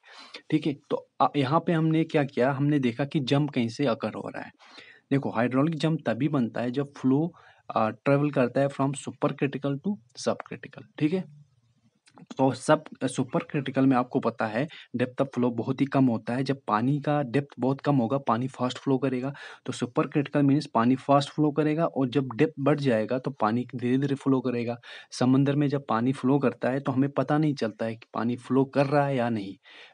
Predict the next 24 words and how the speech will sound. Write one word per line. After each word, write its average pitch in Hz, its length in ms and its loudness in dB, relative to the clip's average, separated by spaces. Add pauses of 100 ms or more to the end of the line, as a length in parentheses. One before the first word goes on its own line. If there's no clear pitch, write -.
लेयर्स 143 340 2
का 147 140 0
पता 139 300 0
नहीं 135 120 2
चाहिए, 104 400 -6 (140)
चलता 104 240 -6
है 104 80 -6
कि 107 140 -8 (160)
पानी 110 280 -2
के 120 140 -2
लेयर्स 123 340 0
फ्लो 123 240 -4
कर 117 160 0
रहे 117 140 -2
हैं 120 80 -2
या 127 80 -2
नहीं, 110 280 -2
क्योंकि 139 280 0
depth 143 280 -4
of 135 80 -2
flow 131 200 0
ज़्यादा 104 280 0
होता 95 280 -8
है। 95 80 -14